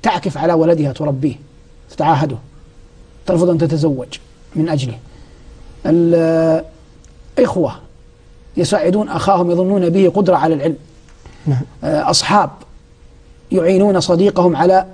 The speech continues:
Speaker 1: نوائب الدار حتى يصل، طلاب يعينون شيخهم حتى يبلغ، آه، هكذا في سائر الحياة. الحياة مراحل،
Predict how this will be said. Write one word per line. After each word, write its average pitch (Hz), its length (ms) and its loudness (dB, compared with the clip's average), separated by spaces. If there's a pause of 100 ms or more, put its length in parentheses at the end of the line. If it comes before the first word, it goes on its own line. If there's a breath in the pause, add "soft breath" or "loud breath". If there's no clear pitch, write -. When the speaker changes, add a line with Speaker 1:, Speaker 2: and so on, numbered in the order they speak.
(180)
Speaker 1:
نوائب 175 380 2
الدار 170 300 0
حتى 180 300 -2
يصل، - 220 -2 (680 soft breath)
طلاب 202 400 2 (120)
يعينون 185 420 0
شيخهم 180 460 -2
حتى 175 280 -2
يبلغ، 160 240 0 (1000 soft breath)
آه، - 20 -16 (280)
هكذا 196 440 2
في 220 140 -2
سائر 233 240 -2
الحياة. 160 260 -6
الحياة 262 240 2
مراحل، 196 380 -4